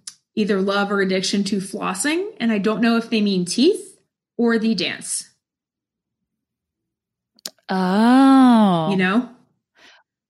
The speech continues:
Speaker 2: Well, do they
Speaker 1: Like
Speaker 2: also list Katy Perry?
Speaker 1: Like, they'll say, like, dad, like, love dad jokes and then talk about flossing. And in which case I'm just like, "Well,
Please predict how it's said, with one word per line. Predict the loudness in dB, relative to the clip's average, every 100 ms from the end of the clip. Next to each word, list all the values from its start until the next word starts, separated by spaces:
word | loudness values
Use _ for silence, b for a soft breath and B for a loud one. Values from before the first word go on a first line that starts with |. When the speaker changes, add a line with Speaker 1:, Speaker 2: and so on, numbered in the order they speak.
| _ _ _
Speaker 2:
Well, | -6 -2 0 -2 -8 -10
do | -4
they | 2
Speaker 1:
Like | 2
Speaker 2:
also | 2 -2
list | -4 -6 -8
Katy | -6 -4 -6
Perry? | -6 -4 -2 -2 -6 -10 _ 0
Speaker 1:
Like, | 0 2
they'll | 0
say, | 0 0 4 4
like, | 4 0 -2
dad, | -2 -2 -2 -4 -6
like, | -6
love | -4 -4 -4
dad | -4 -4 -4
jokes | -2 -2 -2 -6 -10 -6
and | -4
then | -4
talk | -4 -6
about | -6 -8 -8
flossing. | -8 -6 -4 -4 -6 -6
And | -4 -4 -4
in | -4
which | -4 -4
case | -6 -6
I'm | -6
just | -6 -6
like, | -8 -8
"Well, | -6 -4 -4 -8